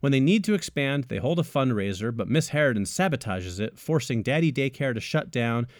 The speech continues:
and Charlie and Phil to take their old jobs back. But Charlie realizes he enjoyed bonding with his young son and the other kids, so he and Phil quit, get Marvin, and storm Chapman Academy and win back all of the kids, becoming wildly successful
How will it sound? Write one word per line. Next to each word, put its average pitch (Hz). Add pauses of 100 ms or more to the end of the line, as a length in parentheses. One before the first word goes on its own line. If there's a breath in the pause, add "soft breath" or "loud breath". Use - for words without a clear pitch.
(140)
and 104
Charlie 151
and 120
Phil 127
to 101
take -
their 101
old 107
jobs 92
back. 95 (360)
But 180
Charlie 170
realizes 160
he 139
enjoyed 127
bonding 127
with 120
his 110
young 123
son 123
and 104
the 104
other 143
kids, 160 (220 soft breath)
so -
he 196
and 156
Phil 131
quit, - (260)
get 196
Marvin, 135
and 104
storm 190
Chapman 151
Academy 120
and 101
win 151
back 127
all 156
of 143
the 131
kids, 107
becoming 110
wildly 156
successful 117